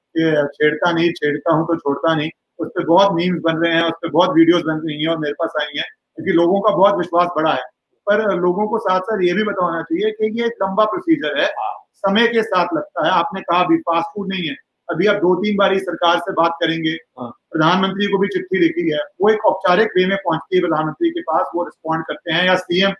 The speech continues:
Speaker 1: को भी हो सकता है आप चिट्ठी लिखें, वो रिस्पॉन्ड करते हैं। तो ये एक, अ, लगता है, और लोगों को ये आप पूरा विश्वासन दिला रहे हैं कि आपने छेड़ दिया है, तो समय लगेगा, but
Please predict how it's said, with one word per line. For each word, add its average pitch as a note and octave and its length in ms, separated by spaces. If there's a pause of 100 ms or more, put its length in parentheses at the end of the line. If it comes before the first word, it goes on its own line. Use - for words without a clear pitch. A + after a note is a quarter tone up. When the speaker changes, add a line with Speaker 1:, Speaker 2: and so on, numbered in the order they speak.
(280)
Speaker 1:
को F#3+ 80
भी F3 100
हो F3+ 180
सकता F#3 200
है F3 60
आप F3 40
चिट्ठी - 280
लिखें, E3 260 (100)
वो E3+ 80
रिस्पॉन्ड E3+ 460
करते - 280
हैं। D#3+ 140 (400)
तो G3 100
ये A3 240
एक, B3 420
अ, F3+ 100
लगता F3+ 340
है, G3 160 (280)
और F3 80
लोगों F3+ 260
को G#3+ 160
ये F#3+ 140
आप G#3 260
पूरा G#3+ 160
विश्वासन G3 420
दिला F#3+ 200
रहे G3 120
हैं G3 100
कि G#3 60
आपने F#3 220
छेड़ F3+ 360
दिया F#3 140
है, E3 180
तो - 600
समय G#3 280
लगेगा, G3 480 (120)
but G3 60